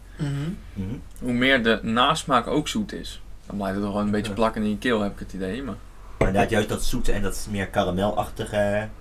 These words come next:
Speaker 2: dat, dat vind ik altijd lekker ook aan bokbier. Ja, er zit wel iets van karameltint in, denk ik, maar ik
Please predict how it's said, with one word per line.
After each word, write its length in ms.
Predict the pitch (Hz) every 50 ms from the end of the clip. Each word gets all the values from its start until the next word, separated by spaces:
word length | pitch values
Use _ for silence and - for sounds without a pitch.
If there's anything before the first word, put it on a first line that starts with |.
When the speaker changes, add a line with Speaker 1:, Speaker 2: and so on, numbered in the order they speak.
| - - -
Speaker 2:
dat, 80 | 95 90 - - -
dat 140 | 101 98 -
vind 120 | - 101 95
ik 60 | -
altijd 220 | 95 95 - 87
lekker 220 | 92 95 - - 95
ook 160 | 90 87 90
aan 140 | 87 90 87
bokbier. 340 | 95 87 - 92 101 98 - - - - - - - - - - -
Ja, 100 | - 113
er 60 | 110
zit 160 | - 135 131 -
wel 120 | 123 117
iets 140 | 123 117 -
van 100 | 117 107
karameltint 600 | - 110 101 101 101 104 101 - - 98 - -
in, 140 | 113 127 131
denk 140 | 139 156 -
ik, 80 | - -
maar 100 | 123
ik 60 | 113